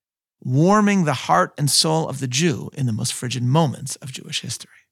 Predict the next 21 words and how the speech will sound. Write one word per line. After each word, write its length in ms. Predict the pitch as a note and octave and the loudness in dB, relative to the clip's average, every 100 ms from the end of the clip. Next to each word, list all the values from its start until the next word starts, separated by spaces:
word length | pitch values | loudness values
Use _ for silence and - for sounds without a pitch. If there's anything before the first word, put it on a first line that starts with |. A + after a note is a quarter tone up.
| _ _ _ _ _ _ _ _ | _ _ _ _ _ _ _ _
From 160 | - E3 | 2 4
this 140 | A#3+ | 4
perspective, 720 | - G3+ D3+ B2+ - G#2 - _ | 2 0 2 -2 -6 -14 -16 _
to 100 | - | -8
see 200 | C3 G#3 | -4 -2
snow 480 | F#3 - F3 F3 F#3+ | -2 2 4 4 4
enjoyed 400 | E3 C#3 D3+ F3+ | 2 2 0 0
by 120 | F3+ | -2
Jews 460 | D#3 C3 G2+ - - | -2 -4 -6 -10 -8
in 80 | C3 | -4
a 80 | A2+ | -2
reborn 480 | C3+ D#3 C#3 C#3+ C3+ | -2 -2 -2 -2 -2
Jewish 280 | C3 B2 | -2 -4
state 420 | - - - - - _ _ - | -4 -4 -10 -14 -20 _ _ -2
is 120 | C#3+ | 0
itself 440 | D3 - D#3 - - | 2 0 0 -4 -8
a 80 | B2+ | -6
wondrous 380 | B2 C#3+ D3 | -2 0 0
source 280 | - - B2+ | -2 -2 -8
of 100 | G#2+ | -6
inspiration. 560 | A#2 - B2+ B2 A2+ | -6 -4 -6 -4 -6